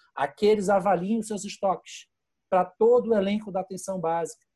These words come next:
e também nas farmácias privadas. Se você puder dispensar pra mais de trinta dias, o faça.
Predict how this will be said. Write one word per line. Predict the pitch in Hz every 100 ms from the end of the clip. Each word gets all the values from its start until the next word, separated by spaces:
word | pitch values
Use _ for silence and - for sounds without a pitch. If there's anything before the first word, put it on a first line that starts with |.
| _
e | 190
também | - 220 180 208
nas | 208 -
farmácias | 202 160 170 175 185 185 - _ _ _
privadas. | 180 160 165 156 123
Se | 165
você | 165 175 220
puder | 220 175 165 202 214
dispensar | 185 - 196 180 - 180 175
pra | 175
mais | 175 220 220
de | 214
trinta | 190 190 160
dias, | 139 180 185 131 - _ _
o | 240
faça. | - 208 202 185 -